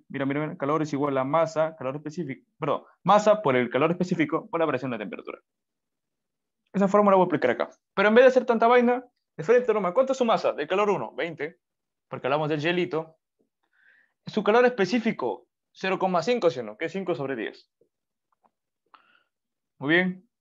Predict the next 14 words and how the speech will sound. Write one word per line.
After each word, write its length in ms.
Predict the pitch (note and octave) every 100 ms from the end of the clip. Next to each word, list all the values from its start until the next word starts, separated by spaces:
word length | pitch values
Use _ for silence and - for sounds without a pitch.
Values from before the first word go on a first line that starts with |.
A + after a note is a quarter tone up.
| _ _ _ _ _ _ _ _
Por 420 | - A3 A#2 - _ _ _ _ - - _ _
variación 320 | D#3+ E3 F3 A3
de 80 |
temperatura, 540 | G3+ F3+ D3+ E3 D3 G#2+
cero, 640 | - - B3 E3 A#2+ -
menos, 300 | - F3 E3+
menos 240 | E3+ F3 F3
veinte, 500 | B3+ B3+ C#4 C#4+ - _ _ _ _ _ _ _ _
veinte. 560 | A2+ E3 F3+ - _ _ -
¡Ah! 400 | B3+ D#4 C4 - _ _ _ _ _ -
Más 480 | C3+ F3+ F3+ - -
calor 280 | - D3+ G3+
de 100 | A3+
fusión. 600 | F3 D#3 - - C4 C#3